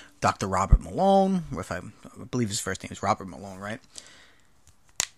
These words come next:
He, he, he's on, like, the hit list. He went on, two doctors, I forgot the other doctor, but he w-, both these doctors went on Joe Rogan. And of course, Joe Rogan's talking about things, and you know what happened to him. I don't wanna go back into it with Sanjay Gupta and C N N, with the horse, the worms, all that, right?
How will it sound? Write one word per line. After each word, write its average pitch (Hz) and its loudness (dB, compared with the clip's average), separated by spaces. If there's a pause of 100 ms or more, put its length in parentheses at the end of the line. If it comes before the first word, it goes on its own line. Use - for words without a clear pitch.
(400)
He, 214 0
he, 190 2
he's 202 4
on, 208 6 (240)
like, 196 0
the 220 4
hit 254 4
list. - -6 (680)
He - -4
went 196 4
on, 190 2 (320)
two 285 4
doctors, 147 4
I 123 0
forgot - -6
the - -4
other 139 0
doctor, - -6 (440)
but 107 -4 (340)
he 160 -8
w-, 175 -8 (240)
both 220 2
these 180 0
doctors 135 4
went 120 0
on 107 0
Joe 107 -2
Rogan. 107 0 (360)
And - -10
of 156 0
course, 220 8
Joe 139 4
Rogan's 180 4
talking 110 -4
about 101 -4
things, 110 -2
and 107 -2
you 123 2
know 123 2
what 101 0
happened 101 -6
to 131 -2
him. 123 2
I 95 -4
don't 107 -2
wanna 95 -6
go 82 -10
back - -4
into 120 0
it 92 -4
with 90 -10
Sanjay 92 -6
Gupta 131 0
and 107 -4
C 104 -4
N 98 -6
N, 131 0
with 110 -8
the - -16
horse, 147 0
the 139 -6
worms, 131 -2
all 202 -8
that, 104 0
right? 135 -4